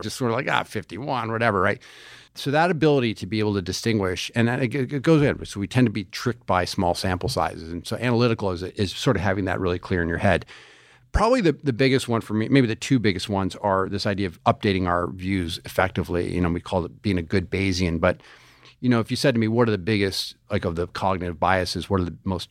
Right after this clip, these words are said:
challenging ones?" You know, I was probably overconfidence would be on there. But the one I would probably say is, is confirmation bias, which is to say, when you're dis-, especially when you're a discretionary manager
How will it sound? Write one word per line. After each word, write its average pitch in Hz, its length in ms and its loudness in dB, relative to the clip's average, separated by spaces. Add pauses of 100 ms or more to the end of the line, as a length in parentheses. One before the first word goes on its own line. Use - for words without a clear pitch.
(100)
challenging 113 500 2
ones?" 87 280 -6
You 107 80 2
know, 87 80 2
I 87 100 2
was 90 140 -6
probably 92 440 -2
overconfidence 95 640 -2
would 87 60 -14
be 92 80 -6
on 87 140 -2
there. 98 120 -2
But 110 160 -4
the 110 80 -2
one 127 220 2
I 113 80 4
would 101 120 -2
probably 117 200 -2
say 95 240 -4
is, 90 220 -4
is 98 160 -8
confirmation 123 640 0
bias, - 340 -4
which 101 180 -6
is 98 100 -6
to - 100 -12
say, 135 260 2
when 101 180 0
you're 107 140 2
dis-, 95 200 -10
especially 110 300 -2
when 104 80 2
you're 104 80 4
a 90 40 0
discretionary 98 520 -4
manager 110 480 2